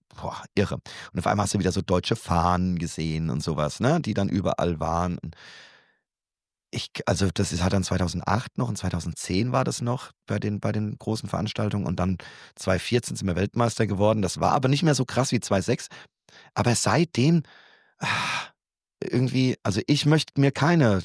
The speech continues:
äh, Autoflagge da mit Deutschlandflagge da ans Auto machen. Das war, ah, und das nicht, weil ich jetzt nicht Deutschland als, weil ich den Fußball da,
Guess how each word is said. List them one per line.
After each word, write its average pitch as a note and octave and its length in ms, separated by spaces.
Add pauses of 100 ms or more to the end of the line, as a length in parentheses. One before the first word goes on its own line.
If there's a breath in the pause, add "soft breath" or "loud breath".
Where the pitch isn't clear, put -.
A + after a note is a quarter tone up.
(140)
äh, F2+ 380
Autoflagge F#2+ 760
da E2 260
mit E2 220
Deutschlandflagge E2 1000
da D2+ 200
ans - 180
Auto D#2 200
machen. D2+ 340
Das D#2+ 240
war, G2+ 180
ah, G#2 160
und G2+ 100
das G#2 140
nicht, C3 160
weil A2+ 140
ich - 100
jetzt - 220
nicht G2+ 180
Deutschland A2+ 500
als, G2 220 (640 loud breath)
weil G#2 100
ich - 80
den F#2 160
Fußball A2 540
da, F2+ 180